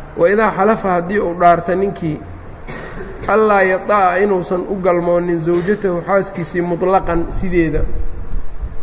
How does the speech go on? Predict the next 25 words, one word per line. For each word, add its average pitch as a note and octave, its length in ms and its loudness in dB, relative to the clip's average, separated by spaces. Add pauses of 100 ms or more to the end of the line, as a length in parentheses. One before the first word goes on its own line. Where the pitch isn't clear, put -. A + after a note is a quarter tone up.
Ow A#3+ 300 8
amase G#3+ 340 2
muddatan G3+ 640 0
uu F3+ 180 0
dhaarto F3 360 4
muddo F#3 280 -2
inuusan G#3 360 0
u F#3+ 100 0
galmoonin, F3 540 0
muddada F3+ 340 4
oo F3 160 -2
tasiidu F3 560 -2
ka G3+ 140 -2
badan E3 340 0 (560)
calaa G3 300 2
arbacati F#3+ 460 0
ashhurin F#3 380 -2
afar G3 260 -2
bilood F3 340 2
ka G#3 100 0
badan, F3 340 2
fa F3+ 140 -6
huwa G3 220 2
isagu F3 340 -2
muulin F#3 420 -2